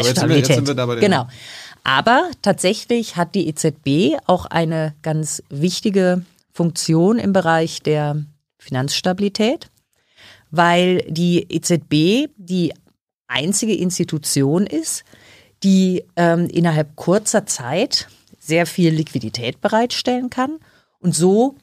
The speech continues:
Speaker 2: ähm, verhindern kann, dass sich irgendwelche Marktverwerfungen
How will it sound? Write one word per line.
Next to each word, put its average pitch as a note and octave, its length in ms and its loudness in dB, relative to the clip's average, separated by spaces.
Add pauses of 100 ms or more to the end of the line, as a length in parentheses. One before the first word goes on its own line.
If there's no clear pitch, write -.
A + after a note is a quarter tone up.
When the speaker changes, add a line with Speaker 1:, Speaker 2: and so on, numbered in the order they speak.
(400)
Speaker 2:
ähm, F#3+ 360 2
verhindern G3+ 680 4
kann, A3 540 -2
dass F#3+ 200 0
sich F#3 280 -2
irgendwelche D#3+ 440 0
Marktverwerfungen F#3 1120 0